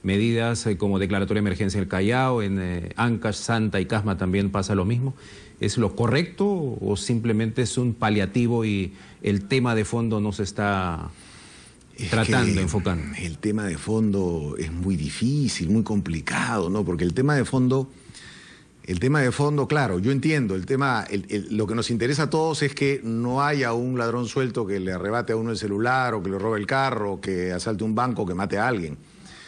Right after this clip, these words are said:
Speaker 2: Pero el tema de fondo es mucho más profundo, ¿no? Es decir, eh, ¿cuántas personas de esta categoría ya existen en el Perú? O sea, ¿cuán degradado está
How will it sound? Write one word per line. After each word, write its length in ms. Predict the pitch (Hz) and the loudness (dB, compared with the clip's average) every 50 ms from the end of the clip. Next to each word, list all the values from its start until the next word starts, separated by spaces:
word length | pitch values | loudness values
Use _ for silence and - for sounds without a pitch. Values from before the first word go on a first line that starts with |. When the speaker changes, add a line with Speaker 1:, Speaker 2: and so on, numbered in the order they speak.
| - - - - - | -20 -20 -20 -18 -12
Speaker 2:
Pero 160 | - 82 76 | -10 -8 -8
el 80 | 69 64 | -8 -6
tema 240 | 73 90 110 123 | -4 -2 -2 0
de 100 | 123 107 | 0 0
fondo 480 | 104 - 110 123 131 127 120 110 104 95 | 0 0 2 2 2 4 2 2 2 2
es 280 | 95 101 95 95 - 95 | 0 0 -2 -2 -2 0
mucho 300 | 95 101 95 87 - 82 | 0 0 0 0 -2 -2
más 160 | 98 98 - | -2 -2 -2
profundo, 640 | - 110 98 - 143 180 220 240 170 123 101 95 | -2 -4 -2 0 2 2 2 2 2 2 0 0
¿no? 120 | 98 104 110 | -2 -2 -2
Es 160 | 104 101 95 | -2 0 0
decir, 380 | 123 127 123 117 110 98 90 - - - - - - - - - - - - - - - - - | 0 2 2 2 0 -2 -4 -6 -10 -16 -20 -20 -20 -20 -20 -20 -20 -20 -20 -20 -20 -20 -20 -20
eh, 600 | - - - - - - - - - - - - - - - - - - | -18 -16 -16 -16 -16 -16 -18 -16 -16 -18 -18 -18 -20 -20 -20 -20 -10 -2
¿cuántas 500 | - 151 170 180 202 220 202 - 190 151 | 0 2 4 4 4 2 2 0 -2 -2
personas 880 | - - 135 113 104 - - 175 202 202 175 151 151 165 - - - - - - - - - - - - - - - | 0 0 0 0 0 2 2 2 2 2 2 2 0 0 -2 -4 -6 -8 -10 -12 -20 -20 -20 -20 -20 -20 -20 -18 -12
de 380 | - 90 95 120 135 160 185 | -6 -2 0 2 4 4 2
esta 340 | 208 196 196 - - 165 147 | 2 0 -2 -4 -2 -2 0
categoría 880 | 123 127 113 120 113 107 110 117 127 143 156 165 156 151 147 131 - - - - - - - - - | 0 0 0 0 0 0 0 0 0 0 0 0 -2 -4 -4 -8 -10 -14 -20 -20 -20 -20 -20 -16 -8
ya 220 | - 101 139 156 | -4 0 0 0
existen 540 | 156 156 - - 180 175 180 - 143 123 104 | 0 -2 -2 -4 -4 -4 -4 -4 -4 -4 -2
en 80 | 92 92 | -4 -4
el 160 | 87 82 76 | -6 -6 -6
Perú? 460 | 87 87 90 117 165 214 226 - - - - - - - - - - - - | -6 -4 -2 -2 -2 -4 -4 -8 -10 -12 -16 -20 -20 -20 -20 -20 -20 -10 -6
O 120 | 110 101 | -6 -2
sea, 220 | - - 139 123 | 0 0 0 -2
¿cuán 400 | 151 - 165 180 196 214 220 208 | 0 0 0 2 2 2 2 2
degradado 800 | 180 175 147 120 123 120 117 117 131 147 165 185 196 185 180 143 | 2 0 0 0 0 2 2 2 2 2 2 2 0 0 0 -2
está 580 | 120 107 - - - 156 160 165 170 175 - - | -2 -4 -6 -4 -2 0 0 0 0 -2 -4 -8